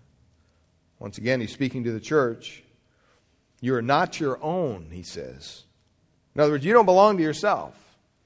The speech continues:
Why is that? He says in verse twenty, "For you were" what? What's it say? "You were bought with a price."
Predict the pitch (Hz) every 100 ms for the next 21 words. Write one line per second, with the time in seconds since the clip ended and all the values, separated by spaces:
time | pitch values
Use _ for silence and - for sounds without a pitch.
0 | _ _ _ _ _ _ _ _ _ _
1 | _ _ _ _ _ - 143 175 160 175
2 | 180 120 95 120 113 151 143 147 156 147
3 | - 185 147 120 117 - _ _ _ _
4 | _ - 143 170 147 147 160 95 - -
5 | - _ _ _ 139 - 131 147 110 82
6 | - _ _ _ _ _ _ _ _ _
7 | 147 156 143 127 - 165 135 87 - -
8 | - _ - 139 139 - 180 160 95 -
9 | - -